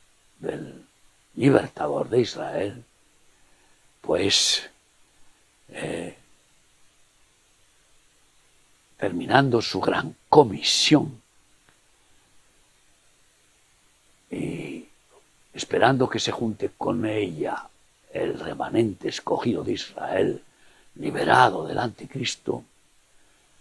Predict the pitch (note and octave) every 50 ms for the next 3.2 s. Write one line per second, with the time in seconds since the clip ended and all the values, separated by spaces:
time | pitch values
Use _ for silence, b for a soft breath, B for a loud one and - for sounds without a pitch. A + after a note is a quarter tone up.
0 | _ _ _ _ _ _ _ - - - B2 B2+ A#2 - - A#2+ A2+ G#2 - -
1 | - - - _ _ _ _ _ _ _ _ _ _ _ - _ _ _ _ _
2 | - - - - - - - - - A#2+ A#2 - - - - - - - - F#2
3 | F#2+ - -